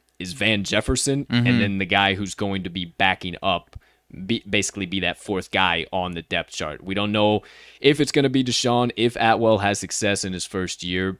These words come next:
Speaker 1: but I think the biggest thing here, if they wanna stay ranked better than tenth, maybe even <laughs> better than ninth, Van Jefferson's gonna have to
Speaker 2: Sure.
Speaker 1: show out in his sophomore season for sure.
Speaker 2: Sure.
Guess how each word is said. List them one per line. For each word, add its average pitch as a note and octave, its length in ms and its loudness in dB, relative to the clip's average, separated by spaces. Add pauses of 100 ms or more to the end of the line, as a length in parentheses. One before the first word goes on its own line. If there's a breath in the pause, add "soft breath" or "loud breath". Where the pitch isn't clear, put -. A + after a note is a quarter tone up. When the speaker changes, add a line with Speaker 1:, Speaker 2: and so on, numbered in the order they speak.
Speaker 1:
but F2+ 340 -2
I F#2+ 140 0
think G#2+ 400 -4
the F#2+ 80 -2
biggest A2 560 -2
thing A2+ 220 0
here, G#2 300 2
if - 180 -8
they G2+ 100 0
wanna G2 280 -2
stay G2 540 0
ranked F#2 460 -2 (840)
better A2+ 280 0
than B2+ 220 0
tenth, B2 420 0 (320 loud breath)
maybe G2+ 340 -2
even G#2 200 -4
<laughs> G2+ 80 -2
better A2+ 160 0
than G#2 220 -4
ninth, G#2 400 2 (280 soft breath)
Van G#2 220 0
Jefferson's F#2 420 -4
gonna F#2 180 -4
have F2+ 160 -2
to - 60 -14
Speaker 2:
Sure. G2+ 140 0
Speaker 1:
show F2 200 0
out E2 220 0
in E2+ 80 -6
his E2 120 -6
sophomore E2+ 380 -4
season D#2+ 320 -6
for D#2+ 120 -14
sure. F2 360 -4
Speaker 2:
Sure. B2 200 0